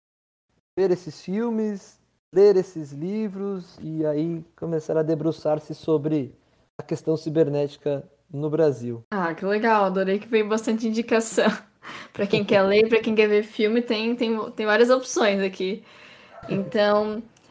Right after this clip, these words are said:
Speaker 2: muito obrigada a quem ouviu até aqui também. Agradeço novamente a Daniele. Os nossos episódios estão saindo quinzenalmente no nosso perfil, Kari Unisul, arroba Kari Unisul no Instagram. Nós sempre divulgamos eventos, divulgamos materiais.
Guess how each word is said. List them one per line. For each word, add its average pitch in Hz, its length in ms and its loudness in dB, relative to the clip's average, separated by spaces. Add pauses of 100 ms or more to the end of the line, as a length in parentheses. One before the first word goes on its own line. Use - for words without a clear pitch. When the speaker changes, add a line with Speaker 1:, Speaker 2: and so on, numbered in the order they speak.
(120)
Speaker 2:
muito 226 180 2
obrigada 220 360 6
a - 40 4
quem 220 160 0
ouviu 208 220 2
até 202 180 2
aqui 180 220 -2
também. 190 400 0
Agradeço 196 400 0
novamente 190 400 -2
a - 20 0
Daniele. 190 720 0 (440)
Os - 100 -16
nossos 208 240 4
episódios 214 640 4
estão 208 180 -2
saindo 202 560 0
quinzenalmente 220 1080 0 (440)
no 214 120 0
nosso 196 300 4
perfil, 233 640 4 (160)
Kari 202 260 2
Unisul, 220 460 -2
arroba 196 260 -2
Kari 196 240 0
Unisul 196 300 -6
no 190 60 -4
Instagram. 202 520 -2 (400)
Nós 202 140 -2
sempre 196 240 -4
divulgamos 190 500 -4
eventos, 220 460 0
divulgamos 196 440 -2
materiais. 196 720 2